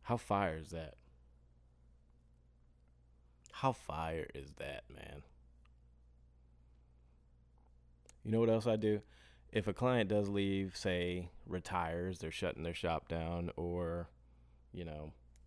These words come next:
what's, what's happened recently? Oh, they sold, right? They sold to a conglomerate.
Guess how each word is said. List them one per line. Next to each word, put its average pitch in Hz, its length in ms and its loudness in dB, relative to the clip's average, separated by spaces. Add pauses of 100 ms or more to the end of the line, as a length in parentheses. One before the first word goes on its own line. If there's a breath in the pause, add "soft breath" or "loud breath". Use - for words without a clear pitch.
(680)
what's, 90 280 -6
what's 90 220 -4
happened 71 340 -6
recently? - 300 -8
Oh, 90 120 2
they 87 140 -2
sold, 87 560 -2 (340)
right? 87 140 -2
They 82 100 -4
sold 82 280 -4
to 82 80 -6
a 80 40 -4
conglomerate. 87 600 -2